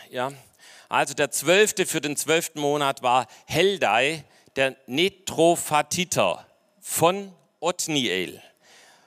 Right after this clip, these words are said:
Und zu seiner Abteilung gehörten vierundzwanzigtausend. Ja. Das heißt, einer der Nachkommen von Othniel war einer der Hauptmänner von David, weil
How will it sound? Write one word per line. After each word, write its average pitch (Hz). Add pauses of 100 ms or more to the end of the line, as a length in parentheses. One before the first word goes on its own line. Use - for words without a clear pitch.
(280)
Und 175
zu 131
seiner 151
Abteilung 165
gehörten 135
vierundzwanzigtausend. 120 (500)
Ja. 104 (380)
Das -
heißt, 151 (320)
einer 175
der 143
Nachkommen 151
von 135
Othniel 110 (320)
war -
einer 131
der -
Hauptmänner 117 (140)
von 113
David, 104 (1000)
weil 143